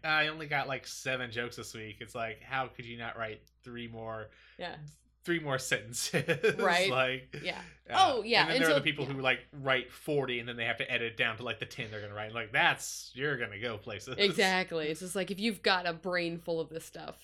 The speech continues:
Speaker 1: Yeah.
Speaker 2: versus just, like, trying really hard to reach for it. So, yeah, the, and, and that comes down with the, the pounding the pavement and, you know,
Speaker 1: Mm-hmm.
Speaker 2: starting from the bottom, 'cause
Speaker 1: Pure hustle, you might
Speaker 2: pure
Speaker 1: say.
Speaker 2: hustle. And, but that, that goes back to the starting at the bottom and being okay with it, because I think if you start down, like, at maybe, like, an internship level,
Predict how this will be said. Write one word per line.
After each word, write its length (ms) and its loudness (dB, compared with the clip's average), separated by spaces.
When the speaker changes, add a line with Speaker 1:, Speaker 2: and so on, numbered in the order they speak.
Speaker 1:
Yeah. 280 -4
Speaker 2:
versus 480 -2
just, 260 -8
like, 220 -4
trying 420 -2
really 240 -6
hard 400 -12
to 80 -10
reach 240 -12
for 140 -10
it. 40 -12
So, 140 -2
yeah, 240 6
the, 160 0
and, 160 2
and 140 2
that 120 2
comes 220 -4
down 220 2
with 160 -6
the, 280 -8
the 80 -2
pounding 340 2
the 80 -4
pavement 360 -4
and, 240 -10
you 100 -10
know, 80 -12
Speaker 1:
Mm-hmm. 260 -10
Speaker 2:
starting 320 2
from 160 -6
the 60 -6
bottom, 420 -10
'cause 180 -2
Speaker 1:
Pure 200 0
hustle, 360 -2
you 80 -10
might 140 -6
Speaker 2:
pure 260 2
Speaker 1:
say. 60 0
Speaker 2:
hustle. 360 0
And, 280 -2
but 120 -2
that, 340 2
that 180 0
goes 180 -4
back 240 -2
to 320 -6
the 300 -10
starting 340 2
at 80 -2
the 60 -6
bottom 280 2
and 140 -4
being 240 2
okay 260 -4
with 220 -8
it, 220 -4
because 380 -2
I 80 -4
think 200 -4
if 100 -6
you 60 -6
start 240 -4
down, 180 0
like, 160 -4
at 120 -10
maybe, 200 -2
like, 160 0
an 60 -10
internship 600 -4
level, 380 -2